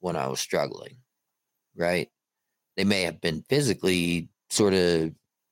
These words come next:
interested in me, but as far as, like, really considering me, they, they just wouldn't touch me because they knew I was broke. They knew I had kids.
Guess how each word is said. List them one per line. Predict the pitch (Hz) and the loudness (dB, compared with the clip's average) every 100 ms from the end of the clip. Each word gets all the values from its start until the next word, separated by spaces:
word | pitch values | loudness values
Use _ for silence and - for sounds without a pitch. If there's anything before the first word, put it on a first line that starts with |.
| - | -4
interested | 107 92 92 85 90 85 | -2 0 0 0 -2 -2
in | 80 | 0
me, | 82 80 | -2 -4
but | 73 76 | -2 0
as | 82 78 | 0 0
far | - 135 120 | 0 0 2
as, | 98 | 0
like, | 80 82 - | -2 -2 -4
really | 87 90 104 107 101 90 | -10 -2 2 2 2 2
considering | 98 87 139 165 120 87 | 0 0 2 2 2 0
me, | 87 85 - | -2 -4 -4
they, | 151 - - | -4 -4 -4
they | 113 | -2
just | 110 107 | -2 -2
wouldn't | 196 - - | 0 -2 -2
touch | - 180 185 - | 0 0 0 -8
me | - - _ _ _ | -12 -14 _ _ _
because | 120 127 | 0 2
they | 127 | 2
knew | 123 135 | 4 4
I | 107 | 2
was | 85 80 | 0 -4
broke. | - 87 87 - - _ _ _ | -2 0 0 0 -8 _ _ _
They | - | -2
knew | 90 113 | 2 2
I | 101 | 0
had | 98 98 85 | -4 -6 -6
kids. | - 92 80 107 139 | -6 -2 0 0 -4